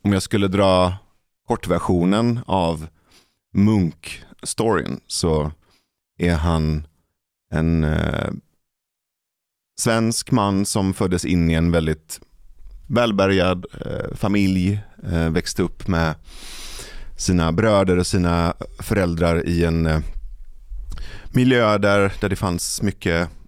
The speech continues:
idéer om hur man ska, liksom, vad man ska plugga, vad man ska jobba med, och det fanns liksom en, en, en, eh,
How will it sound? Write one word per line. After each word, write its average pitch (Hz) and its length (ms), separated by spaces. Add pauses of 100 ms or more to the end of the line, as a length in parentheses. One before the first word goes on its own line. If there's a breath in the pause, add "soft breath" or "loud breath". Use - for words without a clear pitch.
(180)
idéer 101 400
om 98 260 (180)
hur 110 120
man 104 100
ska, - 120
liksom, 98 200
vad 110 100
man 113 100
ska 107 100
plugga, 104 440
vad 98 80
man 101 100
ska - 120
jobba 101 360
med, 90 200
och 92 80
det 95 60
fanns 110 320
liksom 85 240
en, 85 120
en, 82 220
en, 85 260
eh, 78 200